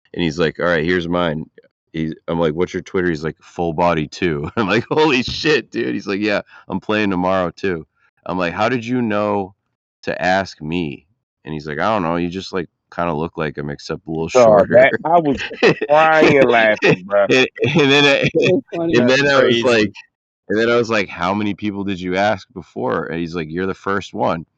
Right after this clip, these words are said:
Speaker 4: Oh,
Speaker 1: And then,
Speaker 4: wow.
Speaker 1: <laughs> and so I talked to Malbert, and Malbert was like, "Y-, yeah, it turns out, um, he was the first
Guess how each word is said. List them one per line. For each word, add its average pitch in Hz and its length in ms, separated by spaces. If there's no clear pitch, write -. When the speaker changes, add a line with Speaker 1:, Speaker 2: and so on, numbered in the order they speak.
Speaker 4:
Oh, 98 140
Speaker 1:
And 104 140
then, 120 200
Speaker 4:
wow. - 120
Speaker 1:
<laughs> - 400
and 92 140
so 120 160
I 104 160
talked 110 360
to 92 60
Malbert, 98 540
and 85 120
Malbert 98 300
was 90 160
like, 80 180
"Y-, 87 280
yeah, 98 460
it 90 100
turns 104 300
out, 98 220
um, 80 400
he 104 220
was 101 180
the 98 100
first 98 500